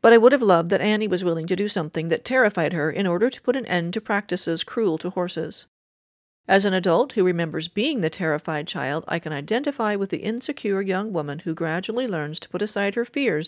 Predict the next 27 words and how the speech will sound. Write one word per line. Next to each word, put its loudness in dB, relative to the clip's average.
in 0
order 0
to -10
speak -4
up -2
for -4
creatures -6
who -8
couldn't -6
speak -6
for -6
themselves. -6
Annie 2
draws 2
her 2
courage -2
from -4
knowledge -2
of 0
her 0
pioneer -4
heritage, -6
the 0
training -6
of -8
her 0
parents, -6